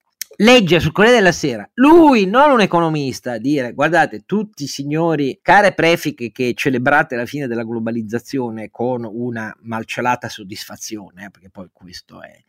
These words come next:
"state sbagliando di grosso", perché la, la globalizzazione in senso moderno, da quando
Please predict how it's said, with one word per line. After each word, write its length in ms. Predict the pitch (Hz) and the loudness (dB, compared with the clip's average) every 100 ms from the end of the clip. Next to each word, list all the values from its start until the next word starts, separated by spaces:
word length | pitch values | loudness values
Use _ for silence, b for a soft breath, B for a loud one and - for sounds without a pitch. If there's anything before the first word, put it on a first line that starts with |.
| b b b | b b b
"state 460 | - 233 226 208 | -2 2 2 0
sbagliando 600 | 156 180 226 160 127 135 | 0 0 2 0 -4 -6
di 80 | 135 | -10
grosso", 440 | 110 80 85 - - | -12 -14 -20 -20 -20
perché 280 | - - | -12 -8
la, 100 | 104 120 - | -8 -8 -12
la 160 | 107 | -12
globalizzazione 840 | 113 135 139 139 143 - 180 107 _ _ _ 113 | -8 -4 -4 -4 -6 -4 -4 -4 _ _ _ -16
in 140 | 104 | -10
senso 420 | - 165 156 - | -2 0 0 -2
moderno, 560 | 120 131 151 117 98 101 | -2 0 2 0 -6 -12
da 160 | 104 | -14
quando 760 | - 151 160 127 113 107 95 | -2 0 0 -2 -8 -12 -14